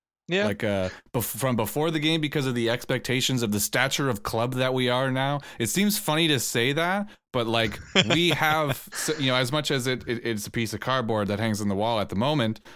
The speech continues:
Speaker 2: like, we have technically silverware now.
Speaker 1: Yep.
Speaker 2: So we're going into the opening match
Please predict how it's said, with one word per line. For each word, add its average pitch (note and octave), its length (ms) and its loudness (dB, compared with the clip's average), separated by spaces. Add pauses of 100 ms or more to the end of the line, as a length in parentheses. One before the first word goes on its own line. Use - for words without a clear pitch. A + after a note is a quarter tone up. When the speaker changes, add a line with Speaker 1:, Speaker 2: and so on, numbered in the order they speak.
Speaker 2:
like, A#2 160 0
we D3+ 260 0
have C3+ 480 0
technically B2 840 0
silverware B2 720 0
now. D2+ 360 -4 (360)
Speaker 1:
Yep. C3 120 0
Speaker 2:
So B2 220 0
we're C#3 220 0
going C3+ 340 2
into B2 280 2
the A2 160 4
opening C3 440 0
match F#2 500 -2